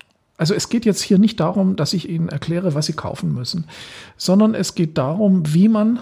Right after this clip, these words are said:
daran geht, sich entweder Equipment oder auch Ausbildung zu kaufen. Man kann ja Ausbildung kaufen. Also es gibt Tutorials, die man entweder kostenlos,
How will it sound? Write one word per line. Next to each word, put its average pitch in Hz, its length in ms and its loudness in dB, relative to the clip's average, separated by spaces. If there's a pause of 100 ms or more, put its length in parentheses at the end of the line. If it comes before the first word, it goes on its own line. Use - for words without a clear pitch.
(160)
daran 175 460 0
geht, 208 360 0
sich - 440 -4
entweder 160 420 -2
Equipment 226 720 -4 (440)
oder 202 360 2
auch 185 320 -2 (320)
Ausbildung 160 520 0
zu - 140 -8
kaufen. 151 380 -4
Man 151 120 0
kann 202 140 0
ja 226 200 -2
Ausbildung 214 580 0
kaufen. 165 480 -2
Also 131 180 -4
es 127 140 -6
gibt - 180 -6
Tutorials, 190 880 0
die 165 80 -4
man 143 240 -4
entweder 135 360 -2
kostenlos, 202 640 0